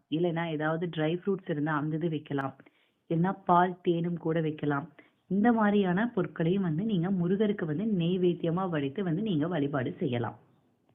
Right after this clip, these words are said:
இந்த சஷ்டி விரதம் இருக்கும்போது நீங்க வந்து என்ன அப்படின்னா, உபவாசம் இருக்கிறது வந்து உங்களுடைய தனிப்பட்ட விருப்பம்தான். உங்களுக்கு ஹெல்த் கண்டிஷன் நல்லா இருக்கு, உங்களால உபவாசம் இருக்க முடியும்னா நீங்க வந்து உபவாசம் இருக்கலாம். ஆனா நீங்க கட்டாயம் உபவாசம் இருக்கணுங்கிறது அவசியம் கிடையாது.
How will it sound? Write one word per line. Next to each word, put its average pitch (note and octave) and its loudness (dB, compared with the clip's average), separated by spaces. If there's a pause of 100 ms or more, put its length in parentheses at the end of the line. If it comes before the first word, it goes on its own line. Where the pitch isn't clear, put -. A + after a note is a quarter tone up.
(420)
இந்த A3 2
சஷ்டி A3+ 4
விரதம் B3 8
இருக்கும்போது G#3+ 4
நீங்க G#3 6
வந்து G3 2
என்ன G#3 4
அப்படின்னா, E3+ 2
உபவாசம் A#3+ 2
இருக்கிறது F3+ 2
வந்து F#3 0
உங்களுடைய F#3+ 2
தனிப்பட்ட E3 -2
விருப்பம்தான். C#3 -2 (680)
உங்களுக்கு G#3+ 2
ஹெல்த் G3+ 0
கண்டிஷன் G#3+ 2
நல்லா F#3 0
இருக்கு, F3 0
உங்களால E3 0
உபவாசம் G3 0
இருக்க D#3 -2
முடியும்னா E3 0
நீங்க F#3+ 2
வந்து F3 0
உபவாசம் E3+ 2
இருக்கலாம். D3 -4 (600)
ஆனா A#3+ -2
நீங்க G#3 -2
கட்டாயம் A#3 -2
உபவாசம் G#3 -2
இருக்கணுங்கிறது F3 -4
அவசியம் F#3 -6
கிடையாது. D3 -6